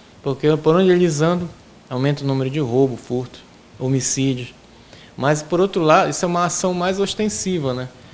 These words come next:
Por outro lado, a Polícia Civil, ela recebe através da denarc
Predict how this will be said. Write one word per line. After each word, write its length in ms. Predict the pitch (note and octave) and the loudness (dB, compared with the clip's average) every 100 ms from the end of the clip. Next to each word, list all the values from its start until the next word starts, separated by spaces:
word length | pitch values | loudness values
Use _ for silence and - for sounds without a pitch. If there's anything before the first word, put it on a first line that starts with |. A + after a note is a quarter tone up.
| - - | -20 -6
Por 100 | C#3+ | -2
outro 180 | D#3 D#3+ | -2 2
lado, 200 | D#3 D#3 | 2 2
a 40 | |
Polícia 300 | D3+ D3 C#3+ | -2 -4 -4
Civil, 480 | D#3 B2 C3+ E3 C3 A#2+ | -6 -4 0 0 -2 -6
ela 160 | A#2+ A#2+ | -4 -2
recebe 460 | B2+ - D3 C#3 | -2 -2 -2 -2
através 340 | C3 B2 A#2+ A#2+ | -2 -2 -2 -2
da 160 | A#2+ | -2
denarc 720 | A2 A2+ A2+ C3 C3+ - - | -2 -2 -2 -2 -2 -6 -14